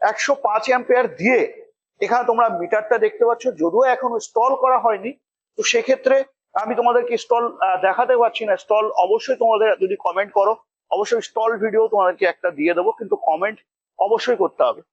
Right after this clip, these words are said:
হ্যাঁ, তো এটাতে যদি আমি মাইলেজের কথা বলি, তো মাইলেজ পেয়ে যাচ্ছ এই ব্যাটারি দিয়ে, যেটা হচ্ছে একশো দশ থেকে একশো পনেরোর কাছাকাছি। হ্যাঁ, এটা আমি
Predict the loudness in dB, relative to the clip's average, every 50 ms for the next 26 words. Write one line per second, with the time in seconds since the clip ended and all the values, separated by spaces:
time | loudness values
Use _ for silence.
0 | _ _ _ _ _ _ _ -6 -6 -4 -4 -6 -10 _ _ _ _ _ _ _
1 | _ -2 -2 -2 -2 -2 -2 -2 0 0 0 2 2 2 2 4 4 4 4 4
2 | 2 2 2 2 2 2 0 0 0 0 0 2 2 2 2 2 2 2 0 -2
3 | 0 0 0 0 2 2 0 2 2 2 0 0 -2 -2 -2 0 2 2 2 0
4 | 0 -2 -4 -4 -4 -2 -2 0 0 -2 -4 -8 -16 _ _ _ _ _ _ _
5 | _ _ _ _ _ _ -2 0 0 0 0 0 0 0 0 0 0 0 0 -2
6 | _ _ _ _ _ _ _ -6 -4 -2 0 0 -2 -2 -2 -2 -2 -2 0 -2
7 | -2 -2 -2 -2 -2 0 0 2 0 0 -2 _ _ _ _ _ _ _ -2 -2
8 | -2 -2 -2 -2 -2 0 2 2 0 0 -2 -2 -4 -2 -2 -2 0 2 2 2
9 | 2 0 -2 -4 -4 -2 -2 0 0 -2 -4 -8 -20 _ _ _ _ _ _ _
10 | -2 -2 0 0 0 0 0 -2 -2 0 0 -2 -2 -2 -4 -4 -6